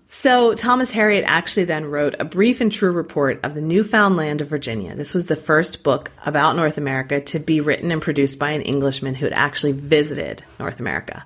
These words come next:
It was first published in fifteen eighty-eight and then reprinted by Richard Hakluyt and then Theodore de Bry.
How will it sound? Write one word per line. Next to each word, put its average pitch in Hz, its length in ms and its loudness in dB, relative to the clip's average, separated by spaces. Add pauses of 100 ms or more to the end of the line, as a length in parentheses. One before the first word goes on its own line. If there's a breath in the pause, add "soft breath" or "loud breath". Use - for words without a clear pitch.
(120)
It 165 120 2
was 170 160 2
first 202 320 2
published 160 340 2
in 139 80 -6
fifteen 135 340 -6
eighty-eight 185 560 2
and 143 160 -2
then 131 200 -4
reprinted 165 560 -4
by 135 140 0
Richard 143 320 -8
Hakluyt 135 680 -2
and 135 240 -6
then 135 180 -4
Theodore 143 380 -2
de 131 120 -8
Bry. 165 640 2